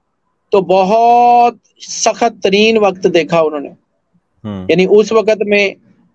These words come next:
Speaker 1: उस वक्त में मल्टी मिलियनर, ये
Speaker 2: हम्म।
Speaker 1: नाइनटीन, अ, late eighties की बात कर रहा हूँ, लेट
Speaker 2: हम्म।
Speaker 1: एटीज़ की,
Speaker 2: And
Speaker 1: ninety,
Speaker 2: during
Speaker 1: नाइनटी वन।
Speaker 2: नाइनटीज़ as well।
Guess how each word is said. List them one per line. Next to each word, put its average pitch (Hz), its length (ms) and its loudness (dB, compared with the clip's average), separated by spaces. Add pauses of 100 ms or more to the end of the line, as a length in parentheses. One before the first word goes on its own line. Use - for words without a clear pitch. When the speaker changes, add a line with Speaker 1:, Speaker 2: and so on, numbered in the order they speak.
(100)
Speaker 1:
उस 240 200 2
वक्त 247 280 0
में 247 120 0
मल्टी 220 340 0
मिलियनर, 175 480 -2 (680)
ये 156 40 -6
Speaker 2:
हम्म। 165 60 -4
Speaker 1:
नाइनटीन, 185 640 -2 (640)
अ, 143 300 2
late 185 320 0
eighties 196 360 -2
की 202 100 0
बात 160 260 0
कर 151 140 0
रहा 147 80 -2
हूँ, - 160 -12 (720)
लेट 165 260 0
Speaker 2:
हम्म। 165 80 2
Speaker 1:
एटीज़ 165 280 -2
की, 151 260 0
Speaker 2:
And 139 80 -2
Speaker 1:
ninety, 165 300 0
Speaker 2:
during 156 220 2
Speaker 1:
नाइनटी 143 220 -2
वन। 147 60 2
Speaker 2:
नाइनटीज़ 143 340 -2
as 92 120 -4
well। - 300 -20